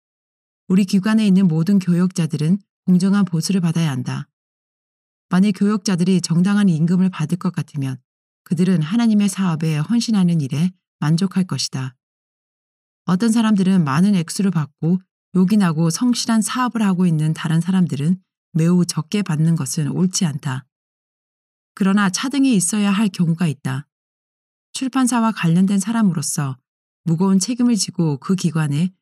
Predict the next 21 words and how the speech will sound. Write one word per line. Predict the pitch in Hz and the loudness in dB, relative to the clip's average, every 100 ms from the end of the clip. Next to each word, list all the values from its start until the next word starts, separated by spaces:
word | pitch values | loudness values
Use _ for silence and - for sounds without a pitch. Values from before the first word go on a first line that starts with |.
| _ | _
큰 | - 247 | -4 0
가치가 | 220 - 160 - 226 | 0 -2 -6 -4 0
있는 | 208 175 165 156 | 2 2 2 0
일을 | 151 170 | 0 0
하는 | 180 208 | 0 0
사람들이 | 208 208 190 170 156 | 0 0 0 0 -6
있다. | - 131 135 - _ _ _ _ _ _ _ _ _ | -4 -6 -8 -10 _ _ _ _ _ _ _ _ _
그들이 | 208 196 226 | 0 2 2
많은 | 165 139 180 220 | 2 2 4 4
다른 | 196 165 185 202 | 2 2 4 4
직임을 | - 175 180 185 | 2 0 2 2
맡는다면 | 143 135 180 180 135 143 196 - _ _ | 0 2 2 2 0 -2 -2 -4 _ _
걱정이 | - 165 - 208 208 | -6 -6 -2 0 0
훨씬 | 202 233 240 | 0 0 0
적고 | 214 151 - - 135 123 _ _ _ | 0 -2 -6 -6 -4 -6 _ _ _
재정적으로 | - 180 190 185 156 170 156 | -2 2 2 0 -2 0 -2
더 | 139 - 156 - | -4 -6 -6 -6
큰 | - 240 196 | -2 2 2
유익이 | 151 151 170 | 0 -2 -2
있을 | 143 - | -2 -4
것이다. | 180 131 - 139 135 | -4 -6 -8 -10 -10